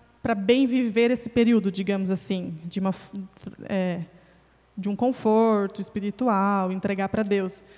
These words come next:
Mas se a pessoa, ela não tem condição de confessar os seus pecados, a unção dos enfermos vale também como absorção dos pecados dessa pessoa.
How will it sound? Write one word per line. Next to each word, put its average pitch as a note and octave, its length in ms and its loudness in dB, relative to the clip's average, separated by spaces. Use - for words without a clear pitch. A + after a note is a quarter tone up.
Mas G#3+ 220 -2
se - 120 -2
a D#4+ 60 2
pessoa, A3+ 640 2
ela G3 180 -2
não A#3 200 -2
tem A#3+ 260 0
condição A#3 560 0
de F3+ 100 -4
confessar A3+ 580 -2
os F#3+ 60 -6
seus G3+ 160 -6
pecados, G3+ 640 -2
a G#3+ 80 -2
unção G#3 300 -2
dos G#3 100 -4
enfermos G#3+ 560 -2
vale G3+ 440 0
também A3 600 0
como G#3 320 0
absorção G#3 520 -6
dos G#3 100 -14
pecados G3+ 400 -2
dessa G#3 200 -2
pessoa. A3+ 320 -2